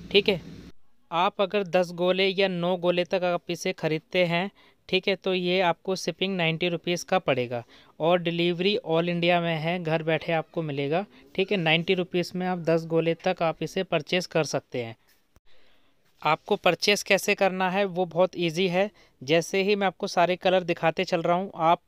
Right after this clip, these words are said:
इसमें से स्क्रीनशॉट कर लीजिए, स्क्रीनशॉट करके, है ना, और जो नंबर WhatsApp पर शो हो रहा है इसी नंबर पर आप भेज दीजिए, ठीक है। जो नंबर शो हो रहा है ना, इसी नंबर पर स्क्रीनशॉट भेज दीजिए और वहाँ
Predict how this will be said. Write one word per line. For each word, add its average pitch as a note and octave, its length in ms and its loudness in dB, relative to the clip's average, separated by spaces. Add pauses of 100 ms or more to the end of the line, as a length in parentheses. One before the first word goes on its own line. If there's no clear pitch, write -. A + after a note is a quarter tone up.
इसमें F3 320 -2
से F#3+ 200 0
स्क्रीनशॉट F3 640 0
कर E3+ 180 2
लीजिए, E3+ 400 -2 (360)
स्क्रीनशॉट G3 840 0
करके, F3+ 580 0 (480)
है E3 100 0
ना, G3+ 140 0
और F3+ 340 2
जो F#3 180 0
नंबर F#3+ 280 0
WhatsApp F3+ 320 2
पर G3 180 2
शो - 180 0
हो E3+ 140 6
रहा B2+ 100 4
है A2 80 -6 (440)
इसी F#3+ 280 2
नंबर G3 320 2
पर G3 200 0
आप F#3+ 160 4
भेज D3+ 240 0
दीजिए, C3 420 -4
ठीक G3 160 -2
है। F3+ 120 -4 (240)
जो D3+ 120 -2
नंबर F3 280 0
शो F#3+ 120 -2
हो F#3 60 4
रहा F3+ 80 4
है F#3 60 0
ना, A3 100 -4
इसी F3 300 -2
नंबर F3+ 280 0
पर G3 220 -2
स्क्रीनशॉट F3+ 540 -2
भेज D#3 200 -2
दीजिए F3 420 -4 (480)
और F3+ 360 2 (180)
वहाँ D#3+ 320 0